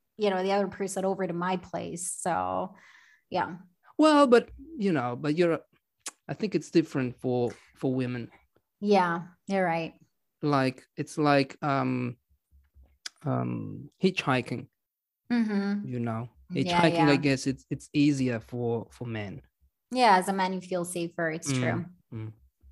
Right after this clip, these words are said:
Speaker 2: All right. So,
Speaker 1: All right.
Speaker 2: Lara, thank you for,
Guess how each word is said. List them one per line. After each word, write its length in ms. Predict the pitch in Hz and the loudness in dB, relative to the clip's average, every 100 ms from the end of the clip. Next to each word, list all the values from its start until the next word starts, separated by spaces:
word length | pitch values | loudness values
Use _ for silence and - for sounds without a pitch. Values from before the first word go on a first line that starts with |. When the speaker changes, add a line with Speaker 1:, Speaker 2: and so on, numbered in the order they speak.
| _ _ - _ - _ _ _ _ | _ _ -20 _ -20 _ _ _ _
Speaker 2:
All 140 | 269 254 | 6 8
right. 400 | 190 220 - - - _ _ _ _ _ _ | 10 8 4 -6 -18 _ _ _ _ _ _
So, 280 | - 220 208 | 0 6 8
Speaker 1:
All 180 | 196 185 | 8 6
right. 100 | 226 | 6
Speaker 2:
Lara, 540 | 214 226 226 190 165 - | 6 6 6 4 0 -2
thank 240 | 220 226 | 0 2
you 100 | 220 | 0
for, 600 | 190 - 202 190 185 175 | -2 0 2 4 4 2